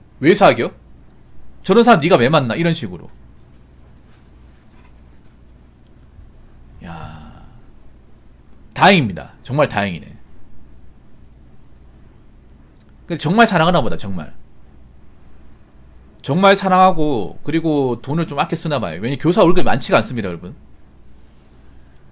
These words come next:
교사 월급이 안 많아요, 여러분.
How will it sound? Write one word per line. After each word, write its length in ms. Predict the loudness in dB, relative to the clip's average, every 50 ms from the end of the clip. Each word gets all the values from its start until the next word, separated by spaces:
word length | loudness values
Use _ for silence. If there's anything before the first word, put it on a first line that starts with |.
| -20 -20 -10 -6
교사 220 | -2 2 4 6
월급이 640 | 6 6 4 4 2 2 2 0 0 0 -2 -4 -6 -8 -10 -12 -12 -14 -14 -14 -16 -20 -12 -8
안 160 | -4 -2 0
많아요, 260 | 2 4 4 4 4
여러분. 340 | 2 0 -2 -4 -8 -14 -18